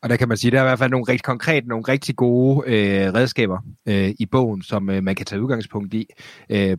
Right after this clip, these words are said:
både i forhold til sundhed, fordi det er jo faktisk det, der er det interessante, øh, Eskild, fordi man kan sige, selvom den hedder Sunde Vaner med Succes, og, og, og man kunne forledes til at tro, at det egentlig er det overordnede tema, det mest er sundhed,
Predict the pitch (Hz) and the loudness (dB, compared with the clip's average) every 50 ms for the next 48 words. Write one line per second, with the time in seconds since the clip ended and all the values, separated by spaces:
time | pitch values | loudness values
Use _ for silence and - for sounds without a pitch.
0 | - - 127 135 143 147 135 113 123 117 113 110 - - 90 - 139 156 147 139 | 0 2 4 4 4 4 2 0 0 0 -2 -2 -4 -4 -2 0 0 2 2 2
1 | 120 117 95 - 113 104 117 139 131 135 131 131 - 156 151 151 123 117 107 98 | 0 0 -2 -4 -4 0 2 2 2 4 2 2 2 4 4 4 2 2 0 -2
2 | 95 - 147 139 131 123 107 101 101 101 101 101 101 101 113 117 107 - 127 110 | 0 0 0 0 2 0 0 2 2 2 2 0 0 0 0 -2 0 0 -2 0
3 | - 117 107 113 120 110 113 113 107 - 131 127 131 127 - - - - - - | 0 0 0 0 0 0 0 -2 -2 2 4 4 4 2 0 -8 -18 -20 -4 2
4 | - 170 156 135 120 113 120 117 110 104 98 95 - - 131 139 147 131 117 120 | 2 2 2 2 0 2 2 4 4 2 0 -2 0 0 0 0 2 2 2 2
5 | 135 127 113 101 95 - - 104 - - - 120 127 131 - _ _ - - _ | 0 0 0 -2 -4 -4 -6 -6 -6 0 2 2 2 2 0 _ _ -20 -20 _
6 | _ _ - 113 110 104 95 90 87 - _ _ - 120 117 - 110 113 107 110 | _ _ 0 2 2 2 2 -2 -6 -14 _ _ -2 -2 -2 0 -2 -2 -4 -4
7 | 107 - 101 - - 120 113 123 160 156 123 - - 127 110 - - 147 143 143 | -4 -6 -6 -2 0 0 2 4 2 2 2 0 -2 -4 -4 -2 -2 -2 -2 0
8 | 104 104 98 - - 113 113 127 143 139 127 110 107 104 98 101 98 104 113 - | -2 -2 -4 0 0 0 2 2 2 2 2 0 -2 -2 -2 -2 -2 -2 -4 0
9 | 120 135 147 139 120 110 95 101 101 95 - - 113 120 127 127 104 95 110 117 | 2 2 4 4 2 0 -2 -4 -8 -8 -4 -2 -2 0 0 0 0 0 -2 0
10 | 143 160 143 104 - - 98 - - 113 113 123 117 110 101 | 0 0 0 0 -4 -10 -14 -6 -4 -4 -2 0 -2 -2 -4